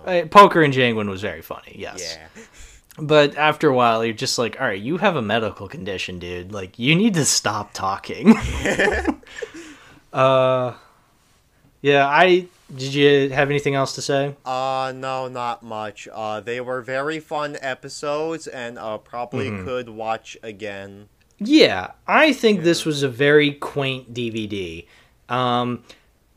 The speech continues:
Speaker 1: I honestly wouldn't mind keeping this in my collection, honestly. Like, I think, I mean, something like this,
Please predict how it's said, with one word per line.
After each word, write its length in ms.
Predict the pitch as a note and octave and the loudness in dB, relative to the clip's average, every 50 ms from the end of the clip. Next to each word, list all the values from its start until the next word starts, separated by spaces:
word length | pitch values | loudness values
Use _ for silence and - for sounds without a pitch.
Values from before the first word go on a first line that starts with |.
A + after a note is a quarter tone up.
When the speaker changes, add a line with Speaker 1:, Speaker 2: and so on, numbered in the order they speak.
| _ _ _ _ _ _ _ _ _ _ _ _ - | _ _ _ _ _ _ _ _ _ _ _ _ -2
Speaker 1:
I 220 | C#3 E3+ A#3+ B3+ | 2 4 6 6
honestly 800 | A3 G#3+ A#3 A#3 A3+ A3 - - G#3 G3+ G3+ G3 F#3+ F3 D3+ B2+ G#2+ | 6 6 6 6 4 2 0 0 2 2 4 4 2 0 -4 -8 -14
wouldn't 500 | A#2 B2+ B2 G#2+ A2+ C#3+ D#3+ F3+ F#3+ D#3+ | -16 -14 -8 0 4 4 4 4 4 0
mind 340 | C3 C3 C3+ D3 C#3+ C3+ C3+ | 0 0 0 0 0 0 -2
keeping 360 | - C3 C3+ C3 C3 A2+ G#2+ | -2 -2 -2 -2 -2 -4 -4
this 200 | G2+ G2+ - - | -4 -4 -4 -6
in 80 | G#2 G#2 | -6 -6
my 160 | G2+ G#2 G2 | -6 -6 -6
collection, 720 | - - F#2+ - A2+ A2+ - - G2 F#2 E2+ E2+ F2+ - _ - | -8 -6 -2 -2 -2 -2 -2 -6 -10 -10 -12 -14 -16 -20 _ -10
honestly. 600 | G#2+ G#2 G#2 G#2+ G#2+ G#2 - - F#2+ F#2 F2+ F2 | -8 -6 -4 -4 -6 -6 -8 -8 -8 -8 -8 -8
Like, 320 | F2+ F#2 G2 F#2+ F#2 - - - - _ _ _ _ _ _ _ _ - | -6 -6 -6 -6 -6 -8 -12 -20 -20 _ _ _ _ _ _ _ _ -8
I 260 | A2+ B2 C#3+ E3 F3+ | -4 0 4 4 4
think, 520 | F3 - - - F#3+ G3 G3+ G3+ F3 - - - - - _ _ - - | 4 2 2 0 2 4 4 2 0 -4 -8 -18 -20 -20 _ _ -4 0
I 100 | F3 G3 | 2 4
mean, 420 | G3+ G3 G3 F#3+ F#3 F#3 E3 - _ _ _ _ _ _ _ _ _ _ _ _ _ - | 6 6 6 6 4 2 0 -2 _ _ _ _ _ _ _ _ _ _ _ _ _ -10
something 440 | F3 - - A3+ B3 A#3+ B3+ A3 G3 | -6 0 2 2 4 4 4 4 4
like 220 | E3 D3+ C#3 B2 A2 | 4 4 2 2 0
this, 640 | B2 B2+ D3+ F#3+ - - - - - - - - | 2 2 4 2 2 0 -4 -6 -8 -10 -12 -16